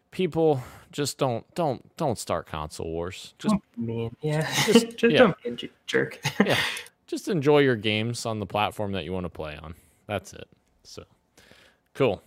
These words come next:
Speaker 1: All right.
Speaker 2: Simple as.
Speaker 1: Yes. <laughs> Thank, thank you to everyone joining us both live on YouTube and on podcast services everywhere, including Apple Podcasts,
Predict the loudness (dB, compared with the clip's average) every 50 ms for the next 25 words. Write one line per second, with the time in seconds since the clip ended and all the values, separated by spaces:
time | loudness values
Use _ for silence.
0 | _ _ _ _ _ _ -2 2 4 4 4 4 2 0 0 -2 -2 -2 -4 -6
1 | -8 -10 -14 _ -20 _ _ _ _ _ _ _ _ -6 -4 -4 -4 -4 -6 -10
2 | -10 -12 -14 -16 -20 -20 _ _ _ -20 -20 -20 -20 -4 0 2 2 4 4 4
3 | 4 6 4 4 2 0 -4 -6 -6 -6 -6 -8 -12 _ _ -20 -20 -20 -20 -20
4 | -20 -6 0 2 2 2 2 0 0 0 2 4 4 4 4 4 2 2 2 2
5 | 0 2 2 2 2 0 2 2 2 2 0 0 2 4 4 4 2 0 0 2
6 | 6 8 10 10 10 10 8 6 4 2 2 2 2 0 0 0 0 0 0 0
7 | 0 -2 -2 -2 0 2 2 4 6 6 6 4 4 4 6 6 6 6 4 4
8 | 4 4 4 2 2 2 2 4 4 2 2 0 2 6 8 8 8 8 8 6
9 | 8 8 6 6 4 0 0 2 4 4 4 4 2 2 4 6 6 6 8 6
10 | 4 6 8 8 8 8 8 6 4 4 4 4 4 4 0 -2